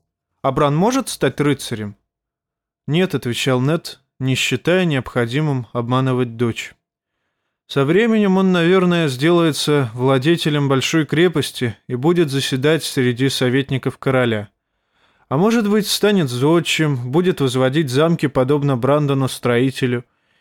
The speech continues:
или уплывёт на корабле через закатное море,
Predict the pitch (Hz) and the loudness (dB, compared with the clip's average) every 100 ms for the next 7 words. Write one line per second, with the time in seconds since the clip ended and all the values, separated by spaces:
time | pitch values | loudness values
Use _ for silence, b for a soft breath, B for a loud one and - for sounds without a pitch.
0 | _ _ 214 233 202 143 139 135 127 180 | _ _ -2 2 2 2 2 2 2 0
1 | 156 135 127 123 110 127 180 - 127 120 | 0 -4 0 0 0 2 0 0 0 0
2 | 113 120 139 123 - 117 117 156 185 170 | 0 0 0 -2 -2 -2 0 2 2 2